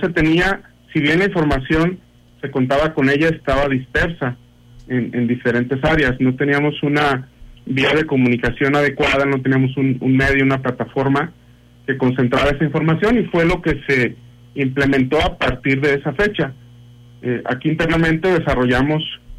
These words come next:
un, un sistema llamado, eh, ciaba, que, que concentra esa información del archivo básico para personas fallecidas, y, y fue a partir de ese momento que se dio orden a esa información,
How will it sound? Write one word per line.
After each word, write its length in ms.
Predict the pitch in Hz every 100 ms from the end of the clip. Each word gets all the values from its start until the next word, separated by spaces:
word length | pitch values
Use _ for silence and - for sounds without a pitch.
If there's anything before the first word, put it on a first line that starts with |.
| - -
un, 320 | 131 131 120
un 160 | 135 135
sistema 420 | 165 - 156 160
llamado, 540 | 143 117 120 127 113 - - - - -
eh, 260 | 110 104 - -
ciaba, 440 | 147 143 139 196 - _ _ - - - - - - -
que, 300 | - 120 117 -
que 120 | 127
concentra 460 | 127 127 143 147
esa 120 | 156 165
información 800 | - 147 139 131 165 180 220
del 160 | 160 127
archivo 320 | 117 - 143
básico 520 | 135 131 160 - 156 - - - - - - -
para 240 | 117 113
personas 380 | 117 113 135 135
fallecidas, 560 | 151 151 147 170 208 - - - - -
y, 300 | 139 131 139
y 40 |
fue 140 | 131 165
a 120 | -
partir 420 | 175 165 175 170
de 100 | 175
ese 120 | 170
momento 440 | 160 151 151 185 180
que 120 | 151 131
se 280 | 123 110 101 - - - - - -
dio 220 | - 131 143
orden 400 | 147 156 160 147
a 60 |
esa 180 | 143 160
información, 720 | 151 143 131 127 165 185 262